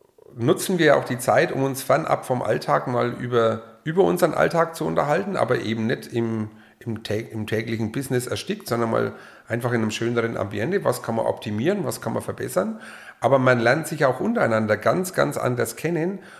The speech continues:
und man schafft natürlich auch untereinander ganz anderes Arbeitsklima, ja. Und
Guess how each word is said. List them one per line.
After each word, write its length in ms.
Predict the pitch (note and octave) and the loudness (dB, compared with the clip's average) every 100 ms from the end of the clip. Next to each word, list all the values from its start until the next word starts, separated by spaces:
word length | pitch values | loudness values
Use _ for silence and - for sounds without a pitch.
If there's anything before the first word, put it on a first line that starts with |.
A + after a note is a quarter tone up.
| - | -16
und 100 | - | -2
man 120 | B2+ B2+ | 0 2
schafft 280 | D3 D3 | 0 -2
natürlich 240 | C#3+ C3+ B2+ | -2 0 2
auch 140 | A#2+ | 2
untereinander 580 | E3 G#3+ D#3 B2+ B2+ B2+ | 2 2 2 2 2 2
ganz 440 | B2 A#2 D3+ F#3 | 2 0 0 -2
anderes 680 | - B2+ C#3+ C3+ C3 - - - _ _ | -4 -2 0 0 -2 -4 -12 -18 _ _
Arbeitsklima, 760 | - D#3+ C#3+ G#2+ - A2+ A2 A2 - _ - | -2 2 2 2 -4 -10 -10 -12 -14 _ -6
ja. 200 | C3 E3 - - - _ | -6 -6 -14 -20 -20 _
Und 200 | B2 A#2+ | -4 -2